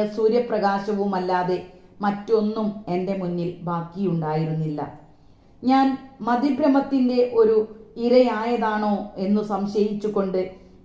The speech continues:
പാതിമയക്കത്തിൽ ഞാൻ ഇരുന്നു. നിരാശനായ ദ്വിജൻ ഉടനെ മുറിയിലെത്തി. ഗുരുദേവൻ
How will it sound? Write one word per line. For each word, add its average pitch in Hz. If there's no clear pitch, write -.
പാതിമയക്കത്തിൽ 214
ഞാൻ 175
ഇരുന്നു. 165
നിരാശനായ 208
ദ്വിജൻ 202
ഉടനെ 202
മുറിയിലെത്തി. 175
ഗുരുദേവൻ 247